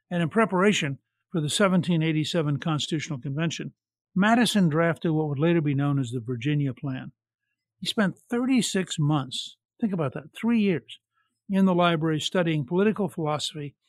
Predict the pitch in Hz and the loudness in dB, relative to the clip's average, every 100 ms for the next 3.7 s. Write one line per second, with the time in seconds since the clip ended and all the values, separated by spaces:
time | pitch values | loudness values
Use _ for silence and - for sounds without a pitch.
0 | _ _ 147 - 185 175 165 - - 160 | _ _ -10 -4 -2 -2 -2 -8 -6 -4
1 | 143 147 - 170 139 135 120 117 170 185 | -4 -8 -10 -6 -4 -4 -8 -12 -14 -18
2 | _ _ _ _ _ _ _ - 151 151 | _ _ _ _ _ _ _ -2 2 6
3 | 214 254 196 196 180 131 | 10 10 10 6 4 2